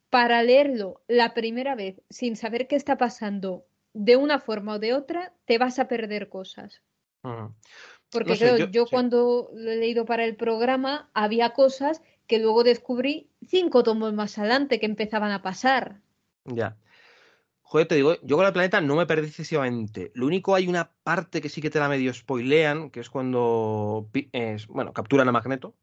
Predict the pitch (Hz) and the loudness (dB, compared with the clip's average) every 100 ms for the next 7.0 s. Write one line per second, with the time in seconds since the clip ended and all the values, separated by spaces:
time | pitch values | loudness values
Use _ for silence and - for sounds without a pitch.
0 | - 117 110 _ 127 123 110 113 113 110 | -14 -14 -14 _ -14 -14 -10 -6 -4 -4
1 | 113 113 123 113 117 110 110 233 - 113 | -4 -6 -6 -8 -4 -2 0 0 0 -2
2 | 156 226 - _ _ - 160 160 175 175 | -2 -4 -14 _ _ -6 -4 0 0 -2
3 | 160 165 156 151 147 143 135 - 147 131 | -10 -8 -8 -6 -6 -6 -8 -8 -8 -4
4 | 151 180 196 165 127 117 113 110 147 147 | -2 -2 -4 -4 -4 -6 -8 -8 -4 -4
5 | - 139 143 131 123 139 131 - 131 120 | -4 -8 -6 -8 -8 -10 -10 -12 -12 -8
6 | 123 131 120 117 110 113 110 117 175 262 | -4 -2 -2 -2 -2 -4 -6 -8 -10 -12